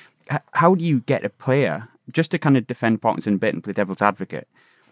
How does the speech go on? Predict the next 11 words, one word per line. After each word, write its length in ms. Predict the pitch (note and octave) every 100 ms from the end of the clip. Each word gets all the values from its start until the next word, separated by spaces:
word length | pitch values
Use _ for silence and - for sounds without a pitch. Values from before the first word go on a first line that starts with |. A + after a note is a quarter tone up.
| _ _ -
how 160 | D3 E3+
do 100 | E3
you 200 | E3 C#3
get 200 | D3 -
a 40 |
player, 360 | - B2 A2 G2+
Nick, 220 | F2 - _ _
to 120 | - A#2
start 300 | - B2 -
showing 480 | - - A2+ C3+ B2+
character? 520 | A2+ F#2+ - F#2+